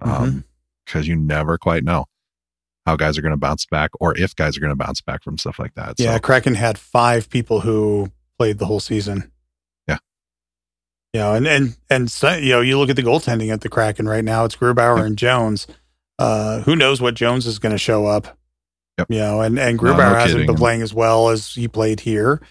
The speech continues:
Speaker 2: Uh,
Speaker 1: No.
Speaker 2: again, the, the team in front, all of those things. It's, you know, it, it's,
Speaker 1: We
Speaker 2: it's a very different situation for them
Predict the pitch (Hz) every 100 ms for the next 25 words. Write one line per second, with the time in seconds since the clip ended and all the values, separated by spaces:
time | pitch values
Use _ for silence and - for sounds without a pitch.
0 | _ _ _ - 131 127 147 160 139 120
1 | 120 - - 113 - 120 113 - 123 131
2 | 143 147 127 113 113 117 113 - 135 120
3 | 110 - - _ - 113 110 - - -
4 | - - 302 _ - 135 120 110 113 -
5 | _ _ _ _ - 151 160 170 165 147
6 | - 160 - _ - 165 180 143 160 180
7 | 170 165 170 - 139 - 135 127 131 120
8 | 110 113 123 139